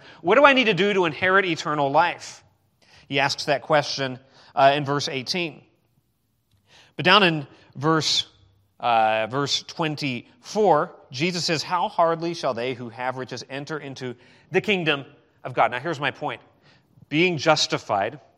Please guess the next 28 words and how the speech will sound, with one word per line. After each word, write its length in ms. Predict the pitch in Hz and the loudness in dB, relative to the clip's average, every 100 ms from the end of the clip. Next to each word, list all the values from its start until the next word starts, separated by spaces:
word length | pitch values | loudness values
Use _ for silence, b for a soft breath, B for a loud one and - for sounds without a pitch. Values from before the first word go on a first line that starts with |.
| _ _ _ _ _ _ b b | _ _ _ _ _ _ b b
being 220 | - 135 147 | -4 -2 -2
forgiven, 540 | 135 113 101 101 113 _ _ _ _ _ _ - | -6 -6 -6 -8 -12 _ _ _ _ _ _ -2
entering 540 | 165 190 190 160 156 | 0 0 0 0 -2
the 80 | 131 | -4
kingdom, 480 | - 175 170 123 107 | -4 -4 -2 -4 -4
having 300 | 139 151 156 | -2 -2 -2
eternal 340 | 139 147 135 | -4 -4 -4
life, 220 | 120 104 | -2 -2
these 180 | 131 151 | -2 -4
are 100 | 165 | 2
all 100 | 147 | 2
talking 300 | - 143 135 | 2 -2 0
about 180 | 120 113 | -2 -2
the 60 | 113 | -6
same 300 | 120 98 95 _ _ | -12 -14 -16 _ _
thing, 220 | - 90 - - | -12 -12 -18 -20
okay? 280 | - 113 - b - | -10 -10 -10 b 2
So 160 | 208 | 4
to 100 | 196 | 6
be 140 | 185 240 | 6 6
a 60 | |
citizen 520 | - - 226 247 196 | 4 -2 0 0 0
of 80 | 202 | 0
the 80 | 175 | -2
kingdom 440 | - 202 202 160 170 | 0 -2 0 -2 0
is 300 | 175 170 - | -2 -2 -6
to 140 | 190 | -2
have 360 | 156 156 156 | 6 8 6